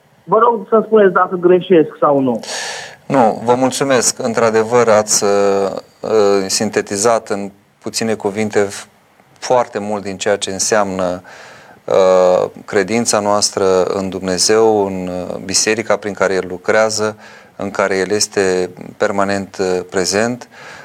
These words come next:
Speaker 2: Uh, desigur, însă, aș aduce nu o corectură, ci o completare.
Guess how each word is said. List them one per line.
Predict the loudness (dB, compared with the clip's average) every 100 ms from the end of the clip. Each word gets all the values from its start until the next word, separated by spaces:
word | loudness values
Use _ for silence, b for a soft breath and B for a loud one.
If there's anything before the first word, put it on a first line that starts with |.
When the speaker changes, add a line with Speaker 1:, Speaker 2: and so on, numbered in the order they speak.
| B -4
Speaker 2:
Uh, | 0 2
desigur, | 2 0 0 -2 -2 0
însă, | 0 0 -2 0 2 4 4
aș | 2 0
aduce | -2 -2 0 2 4 4 4 2
nu | -2 -2 0 2 0 -2 -6 -4
o | -4
corectură, | 0 0 0 -2 0 0
ci | 0
o | 0
completare. | 0 -2 -2 0 0 2 0